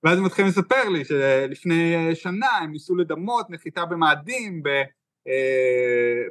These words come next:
ב-, במצפה רמון, אז הם כזה גייסו אנשים והתלבשו כמו אסטרונאוטים וירדו לשטח, אבל אז אחרי כמה שעות הם גילו שאין אוכל, אז הם הזמינו פיצה,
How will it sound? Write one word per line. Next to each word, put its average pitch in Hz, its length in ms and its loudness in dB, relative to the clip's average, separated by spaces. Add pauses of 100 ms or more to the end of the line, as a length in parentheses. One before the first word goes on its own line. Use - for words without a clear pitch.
(120)
ב-, 127 160 2 (140)
במצפה 143 420 -2
רמון, 175 560 4
אז 147 120 0
הם 156 120 2
כזה 156 220 0
גייסו 160 460 0
אנשים 196 760 -2
והתלבשו 156 920 -2
כמו 185 260 4
אסטרונאוטים 202 840 2
וירדו 151 300 2
לשטח, 170 560 0
אבל 151 160 -2
אז 175 140 2
אחרי 175 200 -6
כמה 175 180 -6
שעות 170 260 -4
הם 165 120 -2
גילו 160 180 2
שאין 160 220 -4
אוכל, 214 440 0
אז 139 100 -4
הם 143 80 -4
הזמינו 160 380 0
פיצה, 214 500 2